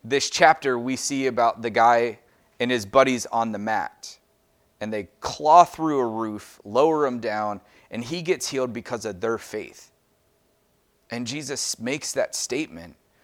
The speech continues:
And there's a couple times throughout Scripture where it's the faith of somebody else that is able to save other people. One of the big ones is we see in First Corinthians seven, Paul's chapter on marriage,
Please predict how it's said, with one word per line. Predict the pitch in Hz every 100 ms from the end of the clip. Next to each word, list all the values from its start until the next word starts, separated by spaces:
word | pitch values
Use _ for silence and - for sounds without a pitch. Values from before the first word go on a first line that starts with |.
| - -
And | 120
there's | 160
a | 151
couple | 131 196 190
times | - 190 185 -
throughout | 151 147 170 185 - - - -
Scripture | - - 196 - 180
where | 147 139
it's | 139 -
the | 127
faith | 120 - 185 196
of | 165
somebody | - 170 170 151 123
else | 170 156 -
that | 135 -
is | 139 123
able | 147 131 127
to | 120
save | 107 - 139 165 175 - - _ _ _ -
other | 143 143 123
people. | - 156 139 - - _ _ _ _ _ _ _ _ _ _ _ _ _ _ _ _ _ _ _ _ _ _ _ _ _ _ _ -
One | - 156
of |
the | 139
big | 139 190
ones | 160 156 135
is | 135
we | 123
see | 139 170 160
in | 135
First | 165 156 -
Corinthians | 139 151 151 143 120 117
seven, | - 170 160 113 107
Paul's | - 156 143
chapter | - 156 131 131 -
on | 135 156 131
marriage, | 110 101 98 107 -